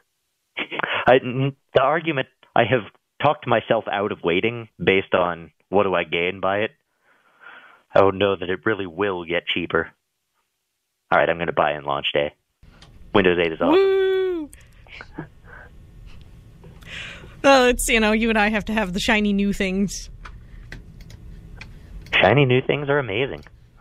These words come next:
Speaker 1: You gotta think that there's, like, hundreds or thousands of engineers, and these are, amongst the human race,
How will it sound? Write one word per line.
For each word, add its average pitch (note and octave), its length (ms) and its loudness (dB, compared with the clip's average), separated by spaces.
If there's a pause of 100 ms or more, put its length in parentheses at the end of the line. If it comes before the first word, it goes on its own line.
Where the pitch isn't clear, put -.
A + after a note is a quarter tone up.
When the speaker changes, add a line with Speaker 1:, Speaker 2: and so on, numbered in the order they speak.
(500)
Speaker 1:
You A2 140 6
gotta D#3+ 240 4
think - 320 -8
that G2 180 -2
there's, F#2 260 -2 (140)
like, F2+ 180 0
hundreds B2+ 680 -2
or F2 140 2 (260)
thousands G#2 540 2
of F2 120 -2
engineers, G2 720 -4 (460)
and F2 240 4
these A#2 220 2
are, F#2+ 280 0 (540)
amongst C3+ 420 2
the A2+ 100 2
human C3 360 -4
race, A2 240 0